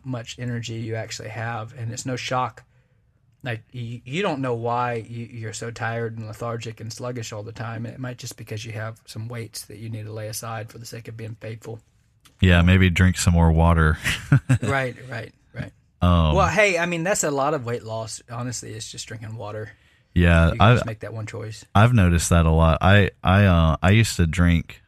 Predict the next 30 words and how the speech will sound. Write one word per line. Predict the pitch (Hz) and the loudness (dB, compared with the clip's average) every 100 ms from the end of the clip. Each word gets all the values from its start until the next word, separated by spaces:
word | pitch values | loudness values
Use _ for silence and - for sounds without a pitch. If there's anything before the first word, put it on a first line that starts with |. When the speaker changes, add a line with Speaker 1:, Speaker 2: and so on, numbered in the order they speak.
| _ | _
Speaker 2:
a | 85 | 4
lot | 82 80 | 6 4
of | 80 | 2
soda, | - 82 82 80 - | 4 4 4 2 4
and, | 92 92 - | 2 2 2
and | 107 | 4
I | 127 | 4
still | 147 - 120 | 4 4 6
have | 101 92 85 | 8 6 2
periods | - 92 95 95 95 90 | 0 2 4 6 4 2
where | 90 82 | 4 6
I, | 80 80 - | 6 2 0
I | 87 90 | 2 4
will, | 80 82 85 87 90 - | 4 4 6 4 2 0
for, | 85 | 0
like, | 78 80 78 | 2 2 2
a | 73 | 4
week | 80 82 - | 4 2 2
or | |
so, | 82 - 85 80 - | 0 2 4 2 2
I'll | 78 | 0
drink, | 78 80 85 78 - _ _ _ _ _ _ _ | 0 2 0 0 -8 _ _ _ _ _ _ _
like, | 80 76 | 0 2
a | 76 | 4
lot | 80 78 | 4 4
of | 80 | 2
soda, | - 85 82 80 | 4 4 6 4
but | 80 - | 2 2
then | 80 76 76 - _ _ _ _ _ | 2 4 2 -2 _ _ _ _ _
I, | 82 85 80 | 4 4 4